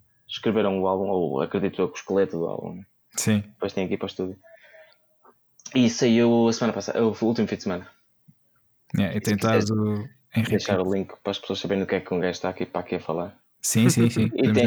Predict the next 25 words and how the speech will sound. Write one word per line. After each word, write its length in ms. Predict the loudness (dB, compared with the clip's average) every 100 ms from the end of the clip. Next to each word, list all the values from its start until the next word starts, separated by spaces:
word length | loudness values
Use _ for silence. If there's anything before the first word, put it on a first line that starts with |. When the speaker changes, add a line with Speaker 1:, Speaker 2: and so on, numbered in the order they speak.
| 4
Speaker 1:
estado 140 | 2 2
mais 160 | 0 2
ou 60 |
menos 260 | 2 2 2
em 60 | 0
repeat, 360 | 0 -2 -4
sim. 200 | -2 0 2
Aliás, 260 | 4 4
eu, 100 | 4
eu 200 | 4 2
consigo 360 | 2 0 0 -2
trabalhar, 520 | 0 2 4 2 2
ou 220 | 0 0
escrever, 680 | -2 -2 -2 0 2 0 -2 -6
hum, 560 | -4 -2 -4 -6 -8 -12 _ _ _ -16 -8
desenfreadamente 840 | 0 2 2 2 2 0 0 -2
enquanto 360 | -2 -2 -2 -2
ouço 260 | -4 -4 -4
música 580 | -2 -4 -6 -6 -8 -12 -14 -6
em 100 | -2
muitos 260 | -2 -2
decibéis 640 | 0 -2 -2 -2 -2 -4 -10 _ -20 -12 -6 0
nos 140 | 2
ouvidos. 280 | 2 0 -4 _ -2
Speaker 2:
<laughs> 440 | 2 4 4 2